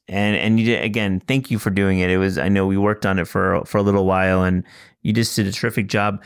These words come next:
What is it like going back to this book? You know, you write about how you had to leave the restaurant during the pandemic when it closed, um, for that period. And, and really, that must have been difficult. But, like,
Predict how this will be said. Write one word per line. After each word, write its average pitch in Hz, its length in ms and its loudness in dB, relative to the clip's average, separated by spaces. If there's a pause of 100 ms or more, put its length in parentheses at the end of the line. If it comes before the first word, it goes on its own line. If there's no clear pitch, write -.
(140)
What - 120 -2
is 339 120 -2
it 247 100 2
like 156 240 -2
going 135 260 0
back 123 220 -2
to 139 80 0
this 117 160 -2
book? 143 380 -2
You 117 100 0
know, 113 160 0 (220)
you 131 100 2
write 127 260 2
about 104 460 2
how 101 400 0
you 104 420 2
had 98 220 -2
to 104 60 0
leave 104 420 0 (240)
the - 80 -4
restaurant 110 720 -2
during 107 220 2
the 110 80 2
pandemic 107 480 0
when 95 120 0
it 90 80 -4
closed, 104 720 0 (540)
um, 101 200 0
for 104 120 -2
that 82 180 0
period. 104 440 0
And, 101 220 2
and 101 220 2
really, 104 500 2 (220)
that 101 100 -2
must 104 220 0
have 98 80 0
been 95 300 0
difficult. 95 540 0
But, 98 140 -2
like, 110 260 0